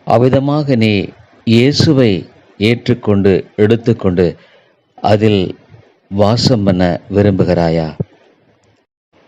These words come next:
இந்த வீடானது மிக நன்றாக எல்லா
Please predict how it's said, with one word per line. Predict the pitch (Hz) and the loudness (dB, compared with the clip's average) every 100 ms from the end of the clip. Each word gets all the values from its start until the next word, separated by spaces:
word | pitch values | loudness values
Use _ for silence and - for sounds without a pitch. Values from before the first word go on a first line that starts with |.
| _ - | _ -4
இந்த | 139 127 120 113 - 117 | -2 2 2 0 -2 0
வீடானது | 123 156 160 131 110 104 107 95 - - | 2 2 2 2 2 2 2 2 -2 -4
மிக | 107 110 135 | 0 2 2
நன்றாக | 113 101 101 110 104 107 95 82 _ _ _ _ _ - | 2 0 2 2 2 0 0 -2 _ _ _ _ _ -4
எல்லா | 107 110 123 | 0 2 2